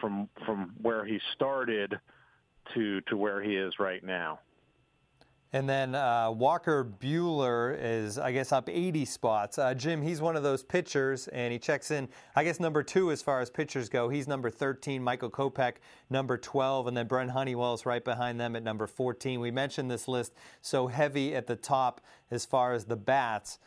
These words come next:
Speaker 2: but, but there is that, that three, those three guys right there, and then you have Alex Reyes at seventeen. Obviously, he's out this year with the Tommy John surgery. Um, but how close are those three guys in your mind, Kopech, Buehler, and Honeywell?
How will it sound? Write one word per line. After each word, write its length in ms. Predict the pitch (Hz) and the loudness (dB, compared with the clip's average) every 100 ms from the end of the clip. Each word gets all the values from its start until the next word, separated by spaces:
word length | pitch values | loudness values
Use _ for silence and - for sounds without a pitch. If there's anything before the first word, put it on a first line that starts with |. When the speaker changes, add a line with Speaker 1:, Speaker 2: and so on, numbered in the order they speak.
| - _ - | -20 _ 2
Speaker 2:
but, 260 | 135 135 | 2 2
but 160 | 147 135 | 0 2
there 220 | 139 135 | 2 4
is 180 | 175 160 | 2 2
that, 340 | 147 139 135 - | 4 4 2 0
that 220 | 131 - | 0 0
three, 220 | 147 175 | 0 0
those 240 | 143 139 | 2 0
three 220 | - 170 202 | 0 0 2
guys 340 | 185 170 156 | 2 2 0
right 240 | 151 143 | 2 2
there, 240 | 143 143 147 | 2 2 2
and 100 | 127 | 0
then 80 | 131 | 0
you 100 | 131 | 2
have 100 | 123 | 4
Alex 340 | 135 139 - | 2 0 0
Reyes 320 | 127 131 123 | 0 0 0
at 140 | 110 - | -4 -2
seventeen. 500 | 131 123 113 131 120 | -2 -2 -4 -2 0
Obviously, 400 | 113 113 - 113 | 0 -2 -4 -4
he's 180 | 110 | -2
out 220 | 117 117 - | 0 -2 -2
this 220 | 110 - | -6 -2
year 240 | 117 107 - - _ | -2 -2 -6 -20 _
with 140 | 120 | -4
the 80 | 107 | -4
Tommy 360 | - 123 117 113 | -2 -2 -2 -2
John 360 | 113 113 117 | 0 0 -2
surgery. 640 | - 110 104 101 101 101 98 - - - | -2 -2 -2 -2 -2 -2 -6 -20 -16 0
Um, 420 | 131 123 113 113 - | 0 2 -2 -2 4
but 260 | 135 131 - | 4 2 -8
how 340 | - 180 190 | 2 4 4
close 540 | - - 170 170 139 - | 0 0 2 2 0 -2
are 280 | 139 147 | 0 2
those 300 | 135 123 117 | 2 2 0
three 240 | - 123 117 | -2 -2 0
guys 400 | 110 107 107 101 | 2 2 0 -2
in 100 | 107 | -2
your 160 | 110 | -2
mind, 320 | 110 104 101 101 | 0 0 -2 -2
Kopech, 460 | 127 127 131 113 | -2 0 -2 -2
Buehler, 460 | - 120 117 113 131 | -2 -2 0 0 -2
and 100 | 113 | -4
Honeywell? 640 | 104 139 123 117 113 107 | -2 -2 0 0 0 -2